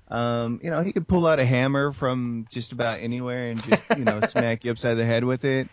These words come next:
Speaker 2: Well, I was gonna
Speaker 1: And,
Speaker 2: say, it
Speaker 1: uh,
Speaker 2: gave me a very, uh, I don't know, tell me how, uh,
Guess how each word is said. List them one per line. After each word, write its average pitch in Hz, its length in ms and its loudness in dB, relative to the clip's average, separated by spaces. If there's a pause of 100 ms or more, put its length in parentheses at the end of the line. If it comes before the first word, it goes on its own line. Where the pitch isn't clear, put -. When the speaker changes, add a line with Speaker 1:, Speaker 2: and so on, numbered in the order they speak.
(340)
Speaker 2:
Well, 180 120 10
I 196 60 10
was 226 140 8
gonna 226 160 4
Speaker 1:
And, - 0 -
Speaker 2:
say, 214 360 8
it 180 60 6
Speaker 1:
uh, 208 60 -2
Speaker 2:
gave 196 240 4
me 240 160 0
a 220 40 2
very, 170 480 2
uh, 135 240 2
I 131 40 4
don't 165 120 2
know, 165 140 4
tell 160 220 2
me 151 80 -2
how, 135 320 2
uh, 113 380 0